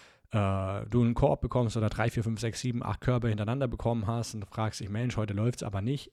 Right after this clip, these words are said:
erinner dich zurück an all das, was du schon erreicht hast, ja? Erinner dich an all die positiven Erfahrungen, die du schon hattest mit Frauen. Gut, wenn du eine Jungfrau bist, äh, wir haben jetzt, äh, heute einen neuen Teilnehmer reinbekommen, der ist auch Jungfrau,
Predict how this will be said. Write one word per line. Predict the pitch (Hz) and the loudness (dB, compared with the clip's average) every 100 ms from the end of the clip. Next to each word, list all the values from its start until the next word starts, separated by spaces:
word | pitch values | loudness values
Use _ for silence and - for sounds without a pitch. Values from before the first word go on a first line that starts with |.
| - | -8
erinner | 110 143 160 | -6 -4 -4
dich | 131 117 | -6 -6
zurück | - 110 143 - - | -6 0 0 0 -6
an | - | -4
all | 123 135 | -2 0
das, | 123 120 | -2 -2
was | 110 | -4
du | - | -4
schon | - 113 | -4 -2
erreicht | 98 92 107 127 - | 0 0 0 -2 -6
hast, | 98 - | -12 -8
ja? | 104 110 120 | -6 -6 -6
Erinner | 110 113 135 | -6 -2 0
dich | 123 120 - - - - - | 0 -2 -6 -20 -20 -20 -8
an | 113 | -4
all | 104 127 | -2 -2
die | 117 | 4
positiven | - 135 127 120 123 117 | 4 4 0 -2 -6 -6
Erfahrungen, | - - 117 120 | -8 -4 -2 0
die | 110 | -2
du | |
schon | 98 104 | 0 0
hattest | 135 127 | 0 0
mit | 127 | -4
Frauen. | - 123 127 - - - - | 0 0 0 -4 -12 -16 2
Gut, | 139 147 | 4 4
wenn | 101 | 2
du | 104 | 0
eine | 113 | 2
Jungfrau | 104 117 - 110 | 2 2 0 2
bist, | 131 135 - | 2 2 -2
äh, | 107 101 | -4 -2
wir | |
haben | 107 107 | -2 -2
jetzt, | 104 - | -2 -4
äh, | 107 | -2
heute | 98 110 110 | -2 0 -2
einen | 104 | -2
neuen | 101 | -2
Teilnehmer | 104 113 113 104 | -2 0 0 0
reinbekommen, | 107 113 107 104 | 0 -2 -2 -2
der | 110 | 0
ist | |
auch | - 110 | -2 0
Jungfrau, | 123 120 127 | 0 4 6